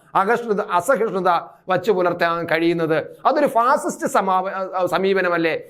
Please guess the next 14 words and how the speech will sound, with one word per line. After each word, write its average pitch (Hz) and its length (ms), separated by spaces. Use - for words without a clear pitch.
ഒരു 240 100
ഫാസിസ്റ്റ് 254 540
മനോഭാവമല്ലേ? 185 880
നിങ്ങളെക്കുറിച്ച് 240 600
ആരും 208 240
വിമർശിച്ചുകൂടാ, 185 760
നിങ്ങളുടെ 226 280
നേതാവിനെ, 262 680
ആ, 202 200
കുറിച്ച് 196 480
ആർക്കും 190 340
വിമർശനം 185 460
നടത്തിക്കൂടാ, 180 600
അവര്, 247 360